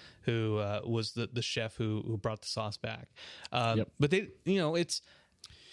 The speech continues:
Speaker 2: It,
Speaker 1: they
Speaker 2: yeah,
Speaker 1: co-,
Speaker 2: it was,
Speaker 1: they
Speaker 2: it was clearly not, like, backed
Speaker 1: co-opting, co-opting
Speaker 2: by
Speaker 1: a fan base.
Speaker 2: Yes,
Speaker 1: That, that,
Speaker 2: absolutely.
Speaker 1: that's, that's what I, I've said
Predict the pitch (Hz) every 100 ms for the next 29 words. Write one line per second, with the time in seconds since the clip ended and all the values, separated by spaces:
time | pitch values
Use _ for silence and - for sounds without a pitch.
0 | - 120 165 147 175 160 151 165 165 160
1 | 160 139 - 190 180 165 143 120 117 113
2 | 110 - _ _ 113 107 98 - - 107
3 | 110 - 98 160 139 135 143 123 - -
4 | - 202 185 160 101 - 101 95 123 120
5 | 104 - - - - _ 101 92 - -
6 | - _ _ - 92 131 - 139 - -
7 | - 143 135 135 135 - 131 120 113 113
8 | - 117 110